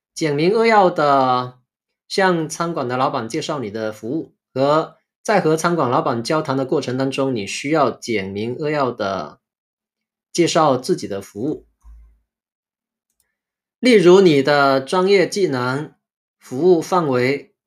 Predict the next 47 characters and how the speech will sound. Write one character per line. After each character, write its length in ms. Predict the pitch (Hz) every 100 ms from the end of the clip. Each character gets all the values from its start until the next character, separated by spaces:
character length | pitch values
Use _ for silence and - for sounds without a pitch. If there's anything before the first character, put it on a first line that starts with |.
| _
什 160 | - 117
么 120 | 123
什 120 | 117
么 120 | 107
啊。 420 | 110 117 104 95 _ _ _
然 120 | 135 170
后 240 | 165 -
第 140 | 196 190
二， 160 | 165
明 260 | 139 139 175
确 240 | - 196
服 200 | - 135
务 80 | 170
的 120 | 143
价 240 | 131 175 127
值， 380 | - 113 107 -
你 80 | 127
要 160 | 151
告 160 | 139 151
诉 240 | 143 143
老 160 | 113 110
板 240 | 113 107
你 40 | 101
的 100 | 110
短 160 | 98 104
视 120 | -
频 160 | 117
拍 140 | 113 117
摄 180 | 123 117
服 240 | 117 120
务 60 | 117
可 260 | - 110
以 200 | 113 95
帮 260 | 92 117 117
助 220 | 131 110
他 100 | 113
们 160 | 110 107
扩 140 | 127
大 120 | 117
知 200 | 107 110
名 120 | 104
度 200 | 110 127
啊， 280 | - 98 90
什 140 | 92 92
么 80 |
什 100 | 95
么。 160 | 90